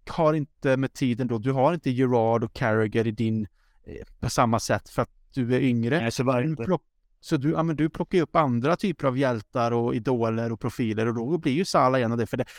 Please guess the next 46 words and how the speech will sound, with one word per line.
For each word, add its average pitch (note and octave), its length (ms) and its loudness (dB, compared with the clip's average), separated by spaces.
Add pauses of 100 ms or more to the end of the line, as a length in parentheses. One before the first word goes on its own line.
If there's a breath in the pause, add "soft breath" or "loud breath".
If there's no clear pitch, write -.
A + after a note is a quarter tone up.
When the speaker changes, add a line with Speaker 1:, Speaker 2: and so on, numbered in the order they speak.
Speaker 1:
det B2+ 60 -2
är - 20 2
ju F3+ 40 0
inte - 120 -8
konstigt, D3+ 480 -2
för C#3+ 80 -2
helt B2+ 180 -2
plötsligt D#3 260 -2
har C3+ 140 0
du B2+ 60 0
någon A#2 200 0
som A2 120 -2
har A2 60 0
vunnit B2 340 0
alla D3+ 180 4
titlar C#3 340 -2
för D#3 120 0
Liverpool, A2+ 500 0 (280 loud breath)
eh, A#2+ 560 0
har B2 240 2
målrekordet C3 600 0
i C#3+ 60 0
Premier C3 300 0
League A#2+ 420 0
och B2 180 2
är A2+ 40 2
fortsatt - 480 -4
i C#3 40 0
klubben A#2+ 340 -2
och A2+ 60 -4
kommer A2+ 160 -2
fortsätta - 480 -2
och F3 140 0
liksom D#3+ 220 -4
öka D3+ 240 0
på A#2+ 240 -2
de A#2+ 120 4
här G#2+ 180 2
statistikerna A#2 680 -2
och A2+ 100 0
förhoppningsvis A#2 460 -2
vinna A#2 160 2
mer A#2 140 0
titlar A2 300 -4
med. C3 240 0
Det, A#2+ 140 2